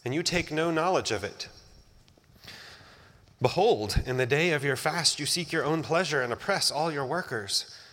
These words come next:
Behold, you fast only to quarrel and to fight and to hit with a wicked fist. Fasting like yours this day will not make your voice to be heard on high. Is such the fast that I choose?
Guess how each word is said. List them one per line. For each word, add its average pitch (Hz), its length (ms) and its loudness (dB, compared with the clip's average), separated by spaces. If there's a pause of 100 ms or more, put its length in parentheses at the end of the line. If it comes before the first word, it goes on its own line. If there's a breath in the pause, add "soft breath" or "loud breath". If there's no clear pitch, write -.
(140 loud breath)
Behold, 147 600 2
you 127 120 -6
fast 165 400 -2
only 170 260 0
to 135 140 -6
quarrel 175 500 0
and 117 140 -6
to 120 60 -8
fight 156 500 -2 (440 loud breath)
and 110 120 -2
to 117 60 -2
hit 196 220 0
with 123 140 -4
a 123 60 0
wicked 147 320 -2
fist. - 580 -2 (880 loud breath)
Fasting 196 460 2
like 123 240 2
yours 120 240 2
this 113 200 2
day 113 240 0
will 110 140 0
not 123 300 0
make 117 180 -2
your 117 120 2
voice 117 400 0
to 127 120 -4
be 113 120 -6
heard 135 260 -2
on 113 160 -2
high. 127 420 -4 (960 loud breath)
Is 117 100 2
such - 440 2
the 165 100 -2
fast - 560 0
that 117 120 -2
I 117 140 0
choose? 151 720 -4